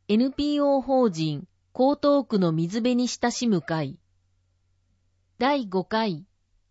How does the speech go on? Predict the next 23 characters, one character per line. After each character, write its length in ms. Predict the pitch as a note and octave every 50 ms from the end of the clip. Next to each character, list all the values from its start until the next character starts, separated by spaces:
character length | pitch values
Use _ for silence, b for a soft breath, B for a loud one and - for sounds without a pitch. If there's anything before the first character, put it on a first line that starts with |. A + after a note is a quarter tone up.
| _ _ _ -
令 280 | G3+ C4 D#4 D#4+ D#4
和 120 | C4+ A#3+ G#3+
六 300 | G3 E3+ - - A3+ G#3+
年 320 | F#3+ F3 D#3+ D3 C#3+ - _ _
一 240 | - E3+ - - C4+
月 280 | A#3+ C#4 C#4 - - B3+
六 140 | B3 B3 A#3+
日 460 | B3 A3 - - G#3+ G#3+ G#3 - - -
土 180 | E3 F#3 F#3 G3
曜、 360 | G#3 A3 G#3 F3+ C#3+ - - _ _ _ _ _ _ _ _ _ _ _
九 140 | - D#4+ C4
時 120 | C4+ C#4
三 280 | - - A#3+ A#3+ B3 A#3+
十 160 | A#3 C4 B3
分 320 | - _ - G#3 G3 F3+
か 160 | D#3+ - D#3+ D#3
ら 180 | D3+ D3+ - -
十 260 | - D#3+ G#3 B3 C#4 C4
三 280 | - C#4+ C#4 C#4+ C#4
時 100 | A3 F#3
三 260 | - - F#3+ G3+ G3+
十 160 | F#3 F#3 G3+ F#3+ - _
分。 280 | - D#3 C#3+ C3+ C3